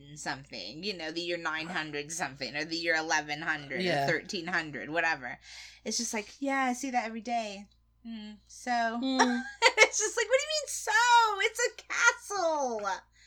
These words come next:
Speaker 2: And
Speaker 1: Like,
Speaker 2: it's a,
Speaker 1: who
Speaker 2: it's a landmark, so we know if, say, "Meet me by the castle gates," we know where you are, you know?
Speaker 1: Yeah.
Speaker 2: "Meet me by the castle gates."
Speaker 1: But what's that Ed Sheeran song where
Speaker 2: The
Speaker 1: he's just
Speaker 2: castle on the hill.
Speaker 1: Yeah.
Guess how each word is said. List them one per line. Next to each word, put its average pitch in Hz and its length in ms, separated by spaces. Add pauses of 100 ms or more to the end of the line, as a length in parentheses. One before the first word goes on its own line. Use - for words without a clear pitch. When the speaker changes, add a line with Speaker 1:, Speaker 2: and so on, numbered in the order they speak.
(120)
Speaker 2:
And 190 140
Speaker 1:
Like, - 260
Speaker 2:
it's - 180
a, - 40
Speaker 1:
who 466 120
Speaker 2:
it's 453 160
a 240 60
landmark, 214 720
so 202 160
we 185 160
know 185 420 (420)
if, 180 120
say, 180 240
"Meet 180 220
me 180 80
by 175 180
the 170 120
castle 180 440
gates," 160 600
we 196 100
know 180 220
where 175 120
you 175 200
are, 185 280
you 254 120
know? 240 80
Speaker 1:
Yeah. 214 440 (260)
Speaker 2:
"Meet 247 240
me 247 160
by 220 200
the 214 140
castle 214 560
gates." 202 380
Speaker 1:
But 262 120
what's 294 200
that 294 180
Ed 247 140
Sheeran 226 480
song 135 580 (220)
where 185 120
Speaker 2:
The 208 60
Speaker 1:
he's 208 160
just 214 120
Speaker 2:
castle 190 300
on 180 180
the 175 100
hill. 170 360
Speaker 1:
Yeah. 196 360